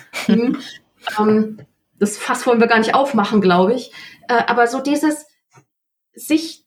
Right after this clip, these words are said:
Speaker 2: darüber verständigen, was gerade für die andere Person gut ist und jetzt nicht einfach übergriffig entscheiden.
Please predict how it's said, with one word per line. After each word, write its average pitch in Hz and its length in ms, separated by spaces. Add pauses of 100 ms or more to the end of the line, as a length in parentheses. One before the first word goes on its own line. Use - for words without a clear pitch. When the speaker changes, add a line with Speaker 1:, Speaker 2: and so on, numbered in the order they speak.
(100)
Speaker 2:
darüber 262 400
verständigen, 262 840
was 233 200
gerade 233 300
für 240 120
die 226 140
andere 233 320
Person 214 640 (120)
gut 226 220
ist 196 140
und 202 120
jetzt 208 180
nicht 262 160
einfach 240 220
übergriffig 226 600
entscheiden. 202 640